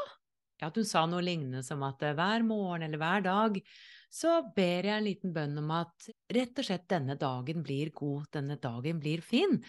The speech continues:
Den skal jo leves, og den skal virkelig være, væres til stede i, da. Og det har jeg også tatt med meg, fordi ofte så tenker jeg at vi kan være litt opptatt av at, eh, «Å, jeg skal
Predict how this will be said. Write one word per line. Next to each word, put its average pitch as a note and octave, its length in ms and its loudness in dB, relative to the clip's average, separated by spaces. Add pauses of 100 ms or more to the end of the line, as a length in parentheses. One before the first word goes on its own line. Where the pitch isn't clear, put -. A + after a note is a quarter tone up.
(440)
Den G3+ 160 4
skal D#3+ 320 -2
jo G3 80 2
leves, G3+ 600 0 (100)
og E3+ 160 -2
den D3+ 160 -2
skal F3 240 -2
virkelig D#3 440 0
være, D3 520 0 (400)
væres D3 460 0
til F#3 100 2
stede D3+ 480 2
i, G3 240 2
da. E4+ 140 4 (280)
Og F#3 120 6
det B3 120 10
har G4 120 8
jeg C#4 160 8
også A#3+ 180 -2
tatt - 240 -6 (140)
med C3+ 100 -2
meg, C4 300 2 (320)
fordi C4 240 2
ofte - 400 0
så A3+ 160 -10
tenker G#3 300 2
jeg C#3 80 -4
at - 160 -6
vi F#3+ 120 0
kan G#3+ 140 0
være F3 160 2
litt - 180 -4
opptatt F3 400 -6
av C3+ 220 0
at, D3 240 0
eh, - 180 -4 (300)
«Å, G3+ 80 0
jeg F#3+ 180 0
skal D#3+ 160 -6